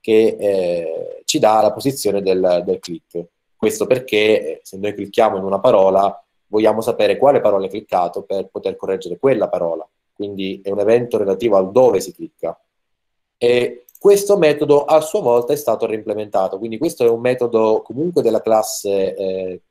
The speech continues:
TextEdit. Adesso noi reimplementiamo anche questo metodo, l'altra volta, almeno l'ho fatto io per consentire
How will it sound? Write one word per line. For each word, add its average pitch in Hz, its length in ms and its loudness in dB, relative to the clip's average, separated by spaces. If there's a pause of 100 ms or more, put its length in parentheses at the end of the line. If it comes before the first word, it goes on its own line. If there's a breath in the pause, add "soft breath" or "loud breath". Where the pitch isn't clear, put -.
(120)
TextEdit. 95 720 -4 (540)
Adesso 160 360 4
noi 139 180 2
reimplementiamo 131 600 -2
anche 147 220 2
questo 156 300 0
metodo, 107 680 -2
l'altra 85 280 -10
volta, 92 300 -4
almeno 80 280 -16
l'ho 85 100 -14
fatto 98 340 -8
io 92 200 -4
per 82 520 -4 (180)
consentire 90 840 -4